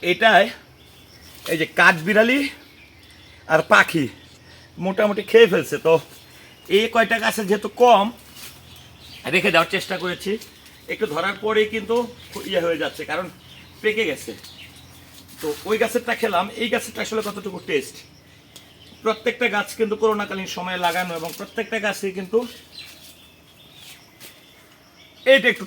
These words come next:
টক, এটা একটু টক, এটা খাওয়া যাবে না এখন, এটা মনে হয় কাঁচা রয়ে গেছে, এটা পাকতে হবে।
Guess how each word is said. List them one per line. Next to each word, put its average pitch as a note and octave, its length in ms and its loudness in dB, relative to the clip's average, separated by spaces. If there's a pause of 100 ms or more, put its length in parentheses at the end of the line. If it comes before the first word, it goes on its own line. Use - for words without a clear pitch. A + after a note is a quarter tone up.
টক, F3+ 160 -2 (2250)
এটা G#3 160 2
একটু - 200 -10
টক, E3 140 2 (420)
এটা E3+ 140 -6
খাওয়া G3 200 2
যাবে E3+ 160 2
না D#3+ 120 -2
এখন, A#2 140 -14 (720)
এটা E3 180 -6
মনে G3 140 -2
হয় G3+ 140 2 (600)
কাঁচা G3 260 -2
রয়ে G3+ 220 -2
গেছে, B3 220 2 (880)
এটা D#3+ 220 -8
পাকতে F3 300 -10
হবে। A#3+ 160 -6